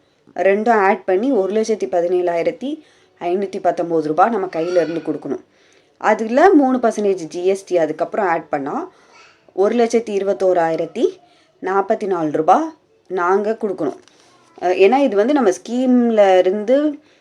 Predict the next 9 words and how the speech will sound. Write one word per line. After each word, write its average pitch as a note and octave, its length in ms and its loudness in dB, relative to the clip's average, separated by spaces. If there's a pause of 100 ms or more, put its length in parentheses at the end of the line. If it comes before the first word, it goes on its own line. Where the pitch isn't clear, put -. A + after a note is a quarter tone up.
(420)
அஹ், F3+ 320 6
ஸ்கீம்ல A#3+ 440 2
இருக்கிறத G3 380 0
விட A#3 140 2
அதிகமா A#3 460 0
தங்கம் F#3 320 2
நாங்க E3 240 0
இதுல D#3 240 -2
வாங்கியிருக்கோம். D#3 580 -2